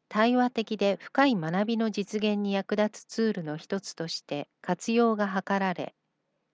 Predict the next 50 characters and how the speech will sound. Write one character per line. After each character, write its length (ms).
授 160
業 200
の 120
中 300
で 220
自 220
ら 280
の 100
意 140
見 300
を 80
伝 320
え 40
る 120
こ 120
と 140
や、 280
意 120
見 280
を 160
交 160
換 360
し 180
て 220
自 240
ら 260
の 120
考 340
え 80
を 160
深 260
め 120
る 100
こ 160
と 220
を 100
効 220
率 240
的 240
に 120
行 60
う 240
こ 140
と 120
が 140
で 100
き 100
て 140
い 160
る。 160